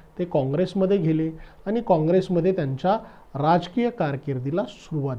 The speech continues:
झाली. काँग्रेसमध्ये असतानाच आणीबाणी लागली गेली. आणीबाणीच्या काळामध्ये इंदिरा गांधी यांचं नेतृत्व सन्माननीय पद्मश्री बाळासाहेब विखे पाटील यांनी स्पष्ट नाकारलं आणि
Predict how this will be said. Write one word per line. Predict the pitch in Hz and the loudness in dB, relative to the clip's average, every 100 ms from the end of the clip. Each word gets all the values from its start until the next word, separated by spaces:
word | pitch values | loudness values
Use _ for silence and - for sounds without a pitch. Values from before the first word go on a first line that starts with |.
| - | -10
झाली. | 117 113 - - - - - - | -14 -14 -18 -20 -20 -20 0 6
काँग्रेसमध्ये | 240 277 294 262 262 285 | 8 10 8 8 10 12
असतानाच | 233 - 269 269 269 - | 10 8 6 6 4 2
आणीबाणी | 196 233 233 233 233 | 4 6 6 6 6
लागली | 214 214 220 | 6 4 4
गेली. | 208 208 214 | 4 4 2
आणीबाणीच्या | 190 170 185 180 185 196 | 4 2 4 4 2 0
काळामध्ये | 196 170 156 175 175 180 | -2 0 2 2 2 2
इंदिरा | 170 156 156 175 | 2 2 4 2
गांधी | 170 156 160 175 | 2 0 0 0
यांचं | 165 156 170 143 | 0 0 -2 -2
नेतृत्व | 143 139 175 185 190 190 | -2 0 0 0 2 0
सन्माननीय | 190 151 170 170 175 175 | 0 -2 -2 -2 0 0
पद्मश्री | 175 156 139 165 160 156 170 | -2 -4 -4 -2 -2 -2 -2
बाळासाहेब | 147 143 147 151 165 160 | -2 -4 -4 -4 -6 -4
विखे | 143 139 | -6 -6
पाटील | 160 151 151 156 | -6 -6 -4 -4
यांनी | 160 190 196 - - - - | -2 -4 -6 -14 -20 -20 -20
स्पष्ट | - - 214 214 214 | -6 0 0 2 0
नाकारलं | 202 175 175 180 180 185 190 - | 0 0 0 2 4 2 2 -2
आणि | 156 185 165 | 4 4 4